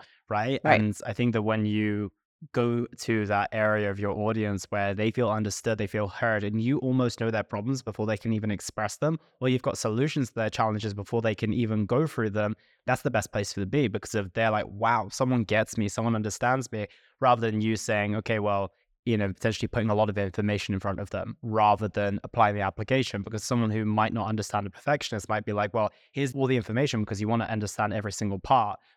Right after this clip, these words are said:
Speaker 1: But the reality is that might actually lead them to even more procrastination that they're already doing. Whereas you know, "Okay, we need to create the shortest path to action and implementation as possible." So that's why it's perfect that you focus on those people specifically, 'cause you've gone through that journey.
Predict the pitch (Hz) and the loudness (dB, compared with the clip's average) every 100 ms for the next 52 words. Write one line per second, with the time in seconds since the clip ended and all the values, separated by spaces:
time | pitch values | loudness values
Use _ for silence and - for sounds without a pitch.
0 | - 117 - _ _ - 104 107 107 - | 0 0 0 _ _ -4 2 4 4 2
1 | 110 120 107 - 110 107 104 101 98 107 | 0 2 2 2 0 -4 -4 -2 0 0
2 | 101 98 104 95 104 101 107 101 - 107 | 0 0 0 0 0 -2 -2 -2 -2 -4
3 | 101 - 101 101 98 101 95 98 98 131 | -2 -2 -2 -2 -2 -2 -2 -2 2 2
4 | 101 92 _ - 117 104 113 117 107 104 | 2 -4 _ 0 2 4 2 4 2 0
5 | - 101 95 - - 120 123 113 117 110 | 0 -2 -2 -8 2 4 4 0 -2 -2
6 | _ - - 113 110 113 - 107 - - | _ -16 -4 0 2 0 -2 -6 -4 -2
7 | 123 120 117 151 - - 113 123 - - | 0 2 2 -2 -4 0 2 2 -2 -4
8 | 104 104 - _ _ 117 117 - 143 117 | -2 -2 -8 _ _ 0 2 2 2 2
9 | 107 101 104 104 101 104 - 104 - 123 | 2 0 -4 -4 -2 -4 -2 -6 0 0
10 | - 107 98 104 - _ - 120 117 - | 0 -2 -8 -8 -12 _ -4 2 2 4
11 | 107 - 113 - 98 107 101 147 143 117 | 2 2 -2 -2 -2 -2 2 2 4 2
12 | 110 101 104 101 113 98 98 - 104 156 | 2 -2 -2 -2 -2 -2 -4 -6 -4 -4
13 | - 110 104 101 - 113 - 107 101 92 | -2 -2 -2 -4 -2 -4 -2 -4 -2 -2
14 | - 117 110 101 | -2 0 0 -4